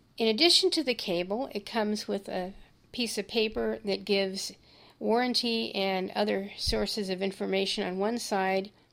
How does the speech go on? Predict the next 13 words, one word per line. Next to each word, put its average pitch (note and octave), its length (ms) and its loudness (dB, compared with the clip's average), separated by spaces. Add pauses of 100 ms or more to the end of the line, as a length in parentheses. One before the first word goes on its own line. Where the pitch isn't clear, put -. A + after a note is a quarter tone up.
(240)
and A3 160 4
on G3 100 4
the G3 140 4
other G#3 160 4
side F#3+ 480 2
it's - 560 -4 (320)
titled F#3+ 540 -2
Getting G3 320 2
to G3+ 180 0
Know F#3 460 0
Your F3+ 560 0 (440)
Kindle F3+ 440 0
Fire. F3 580 2